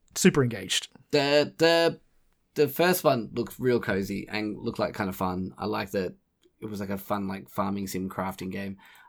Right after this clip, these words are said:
Speaker 2: Um, but it was, yeah, again, like, I, I have no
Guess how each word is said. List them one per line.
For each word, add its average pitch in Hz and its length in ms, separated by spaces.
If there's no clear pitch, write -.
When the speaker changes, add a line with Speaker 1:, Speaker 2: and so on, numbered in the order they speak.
Speaker 2:
Um, 107 440
but 117 340
it 123 220
was, 117 720
yeah, 110 280
again, 113 400
like, 135 200
I, 139 200
I 139 120
have 127 180
no 107 540